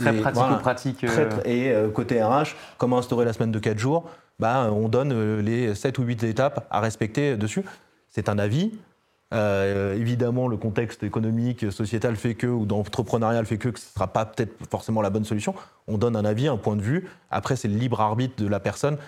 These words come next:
Speaker 2: Mm.
Speaker 1: de faire son choix. Et je pense que, encore une fois, c'est ça un média. C'est de donner tous les points de vue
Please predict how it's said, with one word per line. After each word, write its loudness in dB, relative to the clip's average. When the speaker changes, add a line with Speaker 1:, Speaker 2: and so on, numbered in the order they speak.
Speaker 2:
Mm. -16
Speaker 1:
de -2
faire -2
son -2
choix. 0
Et -2
je -6
pense -2
que, 0
encore -2
une -2
fois, 0
c'est -4
ça -2
un 2
média. 0
C'est -4
de -2
donner 0
tous -2
les 0
points 0
de 0
vue -2